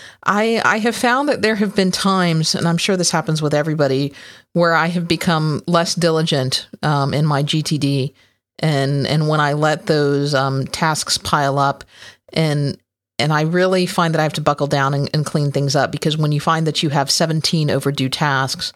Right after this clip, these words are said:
well, you really don't, 'cause if you did, things would be on fire. So you really have to go back in and prioritize,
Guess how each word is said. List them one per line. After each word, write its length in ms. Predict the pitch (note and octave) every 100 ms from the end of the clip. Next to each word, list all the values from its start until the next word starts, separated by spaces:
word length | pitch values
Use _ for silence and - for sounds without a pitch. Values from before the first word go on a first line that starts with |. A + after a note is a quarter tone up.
| _ _ _ _ _ -
well, 100 | F#3
you 120 | G3
really 240 | A#3+ A#3
don't, 260 | F3+ D3+ B2+
'cause 120 | D3+
if 140 | D3+ E3
you 60 |
did, 220 | D#3 D#3
things 260 | - D3 -
would 100 | C#3
be 140 | C#3
on 120 | B2 A#2+
fire. 380 | A#2+ A2 C#2+
So 180 | - -
you 120 | B2+
really 180 | C3+ D#3+
have 100 | D#3+
to 60 | E3
go 100 | D3+
back 200 | D3 C#3
in 80 | D3
and 100 | C#3
prioritize, 800 | C#3+ C3+ C#3 C#3 D3+ C3 C3